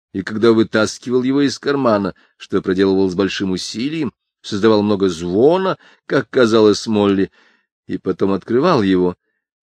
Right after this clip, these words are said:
Кошелёк всегда издавал скрипящий звук, и, ей-богу, вы ожидали увидеть трепет Молли, вылетающий оттуда, как в тех мультфильмах о скрягах. В кошельке лежали беспорядочно скомканные бумажные деньги,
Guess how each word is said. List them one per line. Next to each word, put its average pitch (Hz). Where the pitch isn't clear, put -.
Кошелёк 123
всегда 120
издавал 90
скрипящий 90
звук, 85
и, 98
ей-богу, 101
вы 110
ожидали 120
увидеть 139
трепет 175
Молли, 196
вылетающий 151
оттуда, 120
как 117
в -
тех 110
мультфильмах 92
о 107
скрягах. 87
В -
кошельке 165
лежали 131
беспорядочно 170
скомканные 175
бумажные 170
деньги, 98